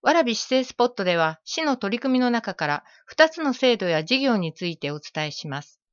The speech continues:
一、健康保険証が変わります。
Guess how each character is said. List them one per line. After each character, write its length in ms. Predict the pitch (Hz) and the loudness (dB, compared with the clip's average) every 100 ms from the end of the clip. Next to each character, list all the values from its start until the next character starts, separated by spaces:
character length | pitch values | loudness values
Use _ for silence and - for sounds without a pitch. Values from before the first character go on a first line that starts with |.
| _ _ _ _ - | _ _ _ _ -14
一、 380 | 175 - 208 - - _ _ _ _ | -10 -4 -4 -4 -16 _ _ _ _
健 200 | - 302 | -2 -2
康 180 | 302 302 | 2 4
保 80 | 285 | 4
険 260 | 277 247 | 4 2
証 220 | 240 240 226 | 2 0 2
が 120 | 214 | 0
変 100 | 214 | 2
わ 80 | 185 | 0
り 80 | 170 | 0
ま 160 | 165 | -6
す。 160 | 160 - | -8 -14